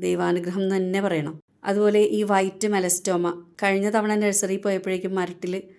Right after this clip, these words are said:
ആ, ഞാൻ പിന്നെ വാങ്ങിക്കാമെന്ന് കരുതി വന്നതാണ്. അപ്പോൾ ഇവിടെ വീണ്ടും കണ്ട് മുട്ടൊക്കെ ഉണ്ടായി നിൽക്കണ കണ്ടപ്പോഴേക്കും അതിനെയും കൂടെ കൊണ്ടുവന്നു. അതുപോലെ ഈ ബട്ടൺ റോസ്, മജന്ത കളറിലെ ബട്ടൺ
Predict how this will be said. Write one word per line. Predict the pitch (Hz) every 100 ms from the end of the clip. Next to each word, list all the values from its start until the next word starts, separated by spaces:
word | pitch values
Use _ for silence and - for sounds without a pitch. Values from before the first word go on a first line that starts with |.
| _ _ _
ആ, | 185 185 180 175 175 190
ഞാൻ | 190 190
പിന്നെ | 202 185 202
വാങ്ങിക്കാമെന്ന് | 196 180 180 175 175 180
കരുതി | 170 175
വന്നതാണ്. | 165 160 156 151 -
അപ്പോൾ | 160 196
ഇവിടെ | 185 196
വീണ്ടും | 190 175 190
കണ്ട് | 190 175 175 175 - - -
മുട്ടൊക്കെ | 190 180 196 202
ഉണ്ടായി | 185 180
നിൽക്കണ | 180 175 170
കണ്ടപ്പോഴേക്കും | 170 170 165 170 - 175
അതിനെയും | 175 175 170
കൂടെ | 170 165
കൊണ്ടുവന്നു. | 156 147 143 - _ _ _ - - _ -
അതുപോലെ | 196 196 202 214
ഈ | 208
ബട്ടൺ | 196 196 175 175
റോസ്, | 170 - - - _ _ -
മജന്ത | 180 185 190 214
കളറിലെ | 208 190 180 185
ബട്ടൺ | 175 165